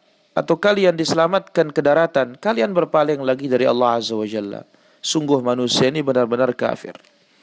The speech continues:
Dalam ayat yang lain dari surah Luqman ayat tiga puluh dua, "Wa idza ghashiyahum maujun kadzulali da'u Allah mukhlishina lahuddin."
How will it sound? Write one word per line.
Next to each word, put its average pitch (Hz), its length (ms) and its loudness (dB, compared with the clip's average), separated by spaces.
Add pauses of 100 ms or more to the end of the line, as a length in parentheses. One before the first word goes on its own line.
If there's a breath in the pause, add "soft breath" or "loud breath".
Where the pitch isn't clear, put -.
(1500 loud breath)
Dalam 156 320 2
ayat 233 160 4
yang 202 180 2
lain 175 300 4
dari 135 240 2
surah 170 320 2
Luqman 147 400 0
ayat 143 160 2
tiga 190 240 2
puluh 143 240 0
dua, 127 320 4 (480 loud breath)
"Wa 214 160 4
idza 156 320 6
ghashiyahum 139 560 2
maujun 139 560 0
kadzulali 135 640 4
da'u 139 400 2
Allah 135 400 2
mukhlishina 131 640 0
lahuddin." 175 560 0